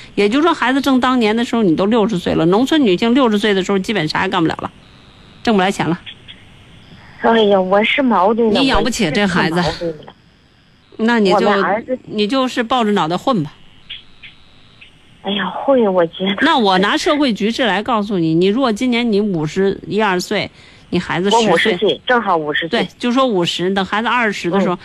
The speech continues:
Speaker 1: 孩子们还没见完大，念完大学的，你都六十来岁了，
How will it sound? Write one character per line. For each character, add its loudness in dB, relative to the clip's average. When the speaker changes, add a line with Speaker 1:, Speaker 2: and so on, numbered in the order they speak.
Speaker 1:
孩 -2
子 0
们 2
还 -4
没 2
见 0
完 2
大， 0
念 0
完 2
大 0
学 -4
的， 0
你 2
都 2
六 4
十 -4
来 0
岁 -2
了， -4